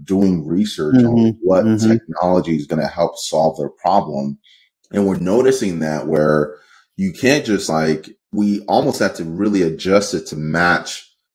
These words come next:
Speaker 1: kinda, like, their decision-making process to win a lot of the deals that we've been able to win. And I've started
Speaker 2: Yeah.
Speaker 1: seeing that trend where it's just, like, people are coming in a lot more sophisticated.
Speaker 2: Yep.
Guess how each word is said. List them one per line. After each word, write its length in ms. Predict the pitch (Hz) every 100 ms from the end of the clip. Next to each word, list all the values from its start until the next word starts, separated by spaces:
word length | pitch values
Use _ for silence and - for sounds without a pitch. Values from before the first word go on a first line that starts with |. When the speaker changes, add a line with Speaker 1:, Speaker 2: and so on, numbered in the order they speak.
| _
Speaker 1:
kinda, 340 | - 104 104 87
like, 220 | 80 -
their 140 | 76
decision-making 800 | 71 - 92 85 85 82 78 73 -
process 600 | 92 98 98 - - -
to 340 | 76 71 67 - _ _ _ _
win 440 | 78 90 90 90 82
a 120 | 78
lot 260 | 76 78 76
of 60 |
the 80 | 71
deals 320 | 69 78 80
that 80 | 78
we've 80 | 69
been 120 | 69 71
able 160 | 65 65
to 60 |
win. 380 | 73 78 69 65 _
And 100 | 78
I've 60 | 73
started 260 | - 127 127
Speaker 2:
Yeah. 40 |
Speaker 1:
seeing 360 | - - 95 85
that 180 | 71 -
trend 300 | 92 95 80
where 100 | 73
it's 80 | 71
just, 160 | 76
like, 120 | 73 -
people 200 | 87 82
are 100 | 71 -
coming 320 | - 107 101
in 340 | 87 82 78 - _ _
a 100 | 78
lot 400 | 76 73 76 85
more 180 | 82 80
sophisticated. 1080 | - - 95 - 104 - 78 73 69 69 - _ _ _
Speaker 2:
Yep. 280 | 117 127